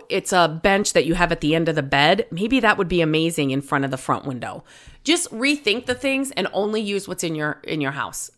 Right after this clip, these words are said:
um, and, and see what you come up with. If you do this, I would love to hear. I would love to hear how the experience went. Reach out to me on Instagram at my creative days.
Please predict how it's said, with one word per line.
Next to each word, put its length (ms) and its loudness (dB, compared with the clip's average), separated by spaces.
um, 440 -4
and, 140 -4
and 160 -6
see 100 -4
what 80 -4
you 80 -8
come 160 -6
up 120 -6
with. 180 -14
If 220 -2
you 140 4
do 220 -2
this, 380 2
I 60 2
would 200 0
love 160 0
to 80 -4
hear. 380 -6
I 60 10
would 180 4
love 160 4
to 80 -2
hear 300 4
how 160 0
the 120 -2
experience 520 -4
went. 340 0
Reach 200 -4
out 180 4
to 80 -8
me 140 -2
on 100 0
Instagram 480 -2
at 80 -6
my 140 0
creative 320 -4
days. 400 -2